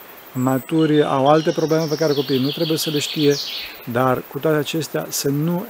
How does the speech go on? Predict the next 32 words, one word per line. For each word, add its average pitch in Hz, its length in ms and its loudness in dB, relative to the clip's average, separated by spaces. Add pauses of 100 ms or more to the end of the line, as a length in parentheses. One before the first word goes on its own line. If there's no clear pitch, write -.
(120)
existe 123 580 -6 (280)
vieți 110 260 -6
separate. 147 720 2 (300)
Să - 120 -10
nu 123 60 -4
existe 110 240 -8
vieți 101 160 -10
separate, 117 440 -12
adică 113 180 -14
să - 100 -12
nu 131 60 -6
existe - 240 -8 (440)
distanță 117 640 -2
între 110 200 -6 (100)
voi, 117 140 -2
pentru 113 300 -4
că 117 180 -4 (540)
copilul 175 400 2
trebuie 156 180 2
să 156 100 -2
știe 156 280 2 (160)
că 147 120 2
tot 170 260 0
timpul 175 440 -2
se - 260 -4 (120)
poate 151 640 4
adresa 131 500 -2
părintelui 135 600 -2
fără 151 460 4
represalii, 120 640 0 (440)
fără 117 120 -8
represalii. 117 540 -8